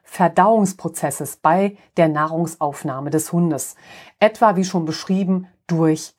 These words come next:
einen Enzymmangel. Eine Futtermittelintoleranz kann verschiedene Ursachen haben. Zwei möchte ich dir hier näher erläutern. Das ist zum einen Futtermittelidiosynkrasie.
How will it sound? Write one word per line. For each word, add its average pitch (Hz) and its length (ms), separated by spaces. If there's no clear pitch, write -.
einen 147 380
Enzymmangel. 180 720
Eine 156 380
Futtermittelintoleranz 247 1500
kann 196 260
verschiedene 180 680
Ursachen 226 760
haben. 254 360
Zwei 226 640
möchte 202 280
ich 190 140
dir 190 120
hier 185 420
näher 170 400
erläutern. 143 640
Das 175 160
ist - 200
zum - 260
einen 277 640
Futtermittelidiosynkrasie. 208 2750